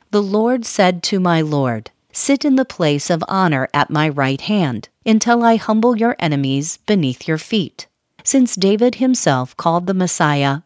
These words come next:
"My Lord," how can the Messiah be his son? The large crowd listened to him with great delight.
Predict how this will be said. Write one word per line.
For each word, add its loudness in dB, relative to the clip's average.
"My 0
Lord," 0
how 2
can 0
the 2
Messiah 2
be 0
his -2
son? -4
The -6
large -2
crowd -2
listened -4
to -2
him -4
with -8
great -6
delight. -4